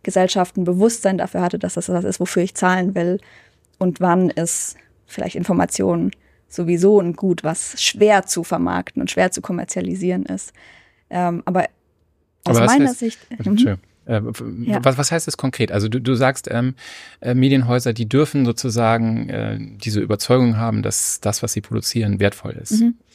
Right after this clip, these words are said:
Speaker 2: Gehe ich vollkommen mit. Also, äh, aber, aber, ähm, wie schaffen wir oder wie, wie schaffen Medienhäuser dann, äh, die andere Seite davon zu überzeugen, dass, dass sie dann bitte auch dafür bezahlen? Also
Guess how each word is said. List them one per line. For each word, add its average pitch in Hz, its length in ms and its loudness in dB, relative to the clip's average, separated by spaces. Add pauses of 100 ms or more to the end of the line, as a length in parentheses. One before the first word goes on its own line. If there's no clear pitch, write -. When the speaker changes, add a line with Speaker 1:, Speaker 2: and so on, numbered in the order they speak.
(360)
Speaker 2:
Gehe 107 100 2
ich - 100 -2
vollkommen 107 380 0
mit. 101 160 -8 (720)
Also, 98 280 -4 (360)
äh, 107 160 -8 (680)
aber, 107 220 -6
aber, 120 560 -2
ähm, 107 460 0
wie 113 200 2
schaffen 139 320 2
wir 120 280 4
oder 95 260 2
wie, 101 260 -2
wie 107 160 2
schaffen 127 380 2
Medienhäuser 107 560 2
dann, 107 300 0
äh, 107 260 -2
die - 140 -2
andere 110 200 2
Seite 104 280 -2
davon 107 260 -4
zu - 80 -8
überzeugen, 110 460 2
dass, - 440 -2 (460)
dass 107 180 -6
sie - 80 -4
dann 101 160 -2
bitte - 240 -6
auch - 140 -4
dafür - 260 -4
bezahlen? 101 600 0 (120)
Also 95 320 -2